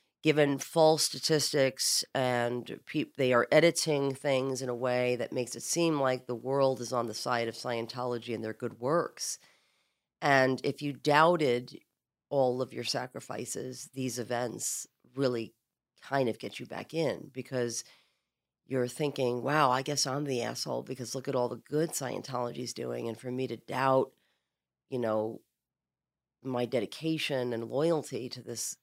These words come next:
organization, like, uh, there is something wrong with me.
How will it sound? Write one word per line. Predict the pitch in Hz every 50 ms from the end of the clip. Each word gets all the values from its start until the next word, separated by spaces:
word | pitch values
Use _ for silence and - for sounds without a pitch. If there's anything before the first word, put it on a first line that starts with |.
| _ _ -
organization, | 123 123 107 113 117 107 107 127 135 - - - - 127 107 107 107 -
like, | - 120 117 - -
uh, | - - - - -
there | 123 127
is | - 139 156 151 -
something | - 123 123 - 117 120 117
wrong | 123 127 143 165 165
with | 151 127 113 -
me. | - 65 - -